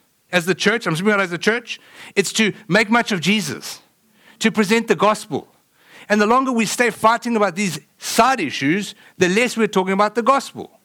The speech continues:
And I did a little quick audit in my own life, and 'cause I'm gonna speak about myself now. If I measure all the conversations I've had over the last two years, do you know that probably seventy to eighty percent of the time I'm speaking about these controversies?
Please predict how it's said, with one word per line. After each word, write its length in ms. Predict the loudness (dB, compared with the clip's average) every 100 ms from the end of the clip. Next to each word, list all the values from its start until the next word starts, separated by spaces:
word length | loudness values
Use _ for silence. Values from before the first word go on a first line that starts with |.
| _ _ -20 -4
And 140 | 0
I 100 | 0
did 120 | 0 2
a 60 |
little 140 | 0 0
quick 240 | -2 0
audit 280 | 2 0 0
in 60 |
my 160 | 0 0
own 80 | -2
life, 420 | -6 -8 -16 -18 -6
and 140 | -4
'cause 120 | -2 0
I'm 80 |
gonna 80 | 0
speak 220 | -2 -2
about 180 | 0 0
myself 440 | -2 -2 -2 -2 -6
now. 180 | -20 -20 _ _ _ _ -20 -6
If 140 | -2 2
I 120 | 2
measure 380 | 2 0 0 -2
all 220 | 0 0
the 100 | 0
conversations 640 | 0 0 0 -2 -2 -2
I've 180 | 0 0
had 160 | -2
over 160 | -2 -2
the 100 | 0
last 280 | 0 0 -4
two 80 | -2
years, 320 | -2 -2 -4
do 100 | -4
you 80 | 0
know 140 | 0
that 140 | 0
probably 200 | -2 -2
seventy 380 | 0 0 0 -2
to 160 | -4 -2
eighty 100 | -4
percent 380 | -4 -4 -4 -4
of 80 |
the 80 | -4
time 260 | 0 0 0 -8 -4
I'm 160 | 0 0
speaking 340 | -2 -4 0
about 220 | 0 0
these 140 | -2 -4
controversies? 640 | -2 0 -2 -2 -14 -20